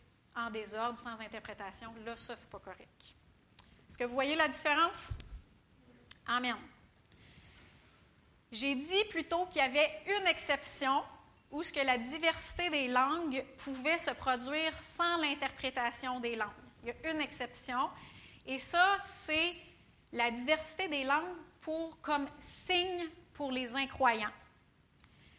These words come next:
On va tourner dans un Corinthiens quatorze, encore une fois, et là, on va aller au verset vingt et un et vingt-deux. Paul, il dit, « Il est écrit dans la loi,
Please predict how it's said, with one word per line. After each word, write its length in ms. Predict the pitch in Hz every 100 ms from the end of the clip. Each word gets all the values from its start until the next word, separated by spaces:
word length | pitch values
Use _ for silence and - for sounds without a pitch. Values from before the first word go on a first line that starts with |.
| -
On 120 | 233 226
va 220 | 247 254
tourner 300 | 277 269 302
dans 80 | 269
un 220 | 254 262
Corinthiens 460 | 269 247 240 269
quatorze, 640 | 262 233 247 233 277 392 311
encore 320 | 226 220 220
une 100 | 208
fois, 340 | - - 233 302 -
et 120 | 262
là, 100 | 262
on 80 | 339
va 120 | 269
aller 180 | 233 247
au 180 | 294 247
verset 380 | 240 247 - 311
vingt 280 | 277 277 285
et 140 | 247
un 200 | 233 262 -
et 140 | 285 269
vingt-deux. 580 | 247 214 202 202 196 - _ _ _ _ _ _ _ _ _ - - _
Paul, 160 | 320 320
il 140 | 254
dit, « 360 | 226 233 269 330 - - - -
Il 140 | 254 269
est 120 | 277
écrit 260 | 330 - 392
dans 160 | 339 269
la 180 | 240 233
loi, 420 | 233 220 233